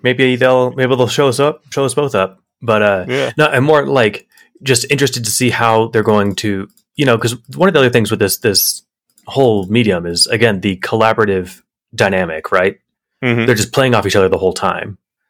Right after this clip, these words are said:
Speaker 2: Mm-hmm.
Speaker 1: And I think
Speaker 2: Gotcha.
Speaker 1: that, that that's kind of awesome. So it'll be cool to see. Again, I don't know if reading the sex scene will be, is supposed to be exciting or whatever, whatever the goal is gonna be with that.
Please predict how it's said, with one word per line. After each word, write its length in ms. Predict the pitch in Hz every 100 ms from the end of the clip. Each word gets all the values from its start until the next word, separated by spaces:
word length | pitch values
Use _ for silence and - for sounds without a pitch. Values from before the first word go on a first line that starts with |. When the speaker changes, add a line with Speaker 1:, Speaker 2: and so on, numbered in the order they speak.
| _
Speaker 2:
Mm-hmm. 380 | 131 117 113 98
Speaker 1:
And 220 | 87 82 -
I 120 | 110
think 140 | 123 113
Speaker 2:
Gotcha. 100 | -
Speaker 1:
that, 120 | -
that 220 | 113 95
that's 160 | 120 -
kind 160 | -
of 60 | 123
awesome. 460 | 123 - - - -
So 500 | - 127 107 98 98 -
it'll 160 | 127
be 80 | 120
cool 240 | 147 185
to 120 | 175 -
see. 560 | - 160 156 147 113 - _
Again, 320 | 123 123 95
I 80 | 113
don't 100 | 113
know 100 | 107
if 160 | 98 - - _
reading 300 | 98 110 104
the 80 | 98
sex 240 | 104 -
scene 100 | 107
will 80 | 95
be, 380 | 95 92 87 92 -
is 160 | 104
supposed 240 | - 107 -
to 60 |
be 320 | 98 92 90 101
exciting 340 | - 98 95
or 60 | 92
whatever, 340 | 92 95 92
whatever 320 | 98 98 95
the 80 | 98
goal 160 | 95 92
is 80 |
gonna 160 | - 92
be 100 | 104
with 120 | 92
that. 260 | - 87